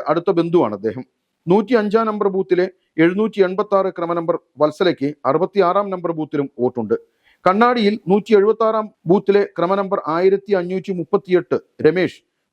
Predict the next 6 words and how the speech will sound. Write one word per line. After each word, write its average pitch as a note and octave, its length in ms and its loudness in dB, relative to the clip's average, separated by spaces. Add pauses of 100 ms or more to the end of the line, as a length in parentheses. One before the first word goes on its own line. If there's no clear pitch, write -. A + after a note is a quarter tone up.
മലമ്പുഴ G3 400 2
മണ്ഡലത്തിലെ E3 400 -4 (120)
വോട്ടറാണ്. B2 400 -4 (460)
ബൂത്ത് E3+ 240 2
ലെവൽ F#3 180 0 (120)
ഓഫീസർമാരെ F3+ 540 -2